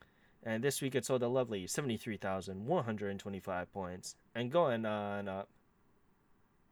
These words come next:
to number two, it is, it is Sam-, Samon Shosetsu and slash Senryo Yak-, Yakusha.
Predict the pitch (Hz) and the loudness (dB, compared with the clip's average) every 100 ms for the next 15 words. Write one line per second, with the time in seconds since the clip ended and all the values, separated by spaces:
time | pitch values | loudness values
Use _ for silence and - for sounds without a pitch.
0 | _ _ _ - - - 123 113 107 107 | _ _ _ -20 -20 -2 2 4 4 2
1 | 110 127 143 160 208 214 147 117 107 - | 0 0 0 2 4 4 4 4 4 -2
2 | _ _ - 113 101 98 101 98 - _ | _ _ -8 -2 0 0 -2 -6 -18 _
3 | 110 101 101 101 98 98 95 - - 117 | -4 -2 -2 0 -2 -2 -4 -6 -4 2
4 | 117 - - - 214 160 127 123 - - | 4 4 4 8 10 10 8 4 -2 -20
5 | - - - - 202 135 123 117 110 107 | -20 -16 2 8 10 10 8 6 6 2
6 | - 156 127 - 123 113 - 113 107 107 | 6 6 6 4 4 4 2 4 6 4
7 | - - _ - 127 117 131 - 143 123 | 0 -10 _ 6 8 8 6 0 6 8
8 | 117 120 - - - - - 160 147 139 | 8 6 2 -10 -4 0 4 6 6 4
9 | 135 135 127 123 117 - - 117 113 127 | 6 8 10 8 4 -4 -12 -2 4 4
10 | - - _ _ _ _ - 123 123 - | 4 -8 _ _ _ _ -4 4 4 6
11 | 123 - 113 95 90 | 0 2 4 4 2